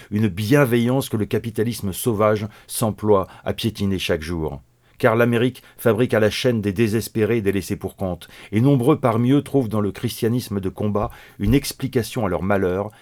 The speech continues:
et des raisons d'espérer. À ces individus morcelés, perdus, il offre la plénitude, la clarté morale, nous dit l'auteur, mais aussi le sentiment d'être supérieur à ces êtres faibles qui se vautrent dans la luxure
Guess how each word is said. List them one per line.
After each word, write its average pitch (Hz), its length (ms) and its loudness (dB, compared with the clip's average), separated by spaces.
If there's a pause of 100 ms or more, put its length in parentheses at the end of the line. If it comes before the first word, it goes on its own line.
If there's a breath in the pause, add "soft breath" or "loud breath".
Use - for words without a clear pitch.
(120)
et 101 80 -2
des 110 120 4
raisons 98 260 0
d'espérer. 80 560 -6 (760 soft breath)
À 117 120 -2
ces 143 200 0
individus 156 440 0
morcelés, 143 500 0
perdus, 139 480 0 (160 loud breath)
il 127 160 4
offre 127 220 4
la 107 80 2
plénitude, 135 720 0 (160 loud breath)
la 107 120 0
clarté 123 360 0
morale, 92 480 0 (120)
nous 101 120 -2
dit 98 100 -2
l'auteur, 85 480 -2 (220 soft breath)
mais 113 100 4
aussi 151 240 0
le 139 80 0
sentiment 131 420 -2
d'être 101 280 -2
supérieur 117 560 -2
à 92 40 -6
ces 98 240 -6
êtres 101 220 -4
faibles 127 420 0 (240 loud breath)
qui 120 120 -6
se - 120 -4
vautrent 110 440 0
dans 98 100 -2
la 90 120 0
luxure 113 440 -4